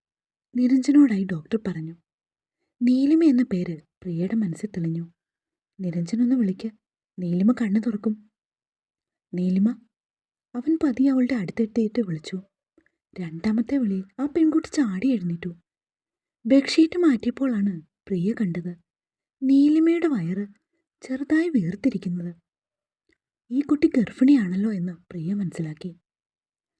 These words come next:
"ദൈവമേ, ഇതാണോ നിരഞ്ജൻ പറഞ്ഞ പെൺകുട്ടി?" ഒരു നിമിഷം കൊണ്ട് ഒരുപാട് ചോദ്യങ്ങൾ അവളുടെ മനസ്സിലൂടെ കടന്നുപോയി. "സച്ചു, നീ എന്താ വരാൻ വൈകിയേ?" ആ പെൺകുട്ടി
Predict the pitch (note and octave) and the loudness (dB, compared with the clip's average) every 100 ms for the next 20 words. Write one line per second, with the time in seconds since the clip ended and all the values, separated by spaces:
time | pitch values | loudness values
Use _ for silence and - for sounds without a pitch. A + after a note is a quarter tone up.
0 | _ _ F#3+ E3 G3+ G#3+ - _ _ _ | _ _ -18 -8 -6 -6 -8 _ _ _
1 | _ _ _ G3+ A#3+ B3 C4+ C4 G3 G3 | _ _ _ -10 -2 2 6 6 4 2
2 | G#3+ A3+ - A#3+ A#3 A#3 G#3 G#3 G#3+ B3+ | 0 -2 -2 0 2 2 -2 -2 -2 -4
3 | - _ _ _ _ _ _ _ - B3 | -10 _ _ _ _ _ _ _ 0 4
4 | C#4+ C4+ A#3 - C4 C4 G#3 F#3 A#3 B3 | 6 6 4 2 4 4 2 -2 -2 0
5 | B3 - E3+ E3+ G3+ F#3 - - D#3+ F3 | -2 -2 -4 -2 -2 -2 -8 -14 -6 -2
6 | G3+ G#3 E3+ F#3 G3 G#3+ G#3 F3 G3 F#3+ | 0 0 -2 0 0 0 -4 -6 -6 -4
7 | F3+ E3+ _ _ _ _ _ _ _ _ | -6 -8 _ _ _ _ _ _ _ _
8 | _ _ - A3 - C4+ C#4 - _ _ | _ _ -8 -8 -4 -2 -2 -4 _ _
9 | _ _ - C#4+ F4 E4 D#4 E4 E4 B3+ | _ _ -2 0 0 0 0 0 0 2
10 | G#3+ C4 D4 G#3+ - A3+ - _ _ _ | 2 2 2 2 0 -4 -6 _ _ _
11 | _ _ _ _ _ _ F#3+ G#3 - F#3 | _ _ _ _ _ _ -6 -4 0 0
12 | D3+ G3 G3 G#3+ | 0 -4 -4 -6